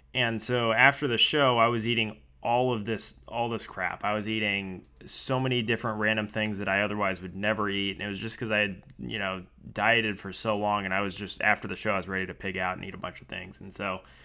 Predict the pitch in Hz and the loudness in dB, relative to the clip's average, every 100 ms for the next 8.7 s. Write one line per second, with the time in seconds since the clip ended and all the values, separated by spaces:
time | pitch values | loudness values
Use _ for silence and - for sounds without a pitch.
0 | - - - 127 120 107 107 101 107 95 | -20 -4 4 4 2 -2 -2 0 -2 -2
1 | 92 87 127 120 110 98 110 110 110 104 | -4 2 2 4 2 0 2 2 0 -4
2 | - 101 95 90 117 104 - 104 104 101 | -4 -2 -2 -2 -4 -4 -4 -2 2 4
3 | 98 104 110 98 - 95 92 92 - 104 | 4 2 0 -4 -6 -6 -6 -6 -4 -2
4 | 98 87 - - - 123 113 104 95 117 | 0 0 -2 -6 -4 2 4 6 4 0
5 | 113 - - 120 131 127 107 117 101 101 | -2 -6 -2 2 4 2 0 -4 -4 0
6 | 110 98 95 92 98 92 - 107 110 120 | 0 0 -4 -4 -4 -6 -4 0 2 4
7 | 113 101 110 110 107 98 - - 107 101 | 2 0 -4 -2 -4 -4 -10 -4 2 2
8 | 95 90 90 - 95 110 | 2 -4 -10 -4 -2 -2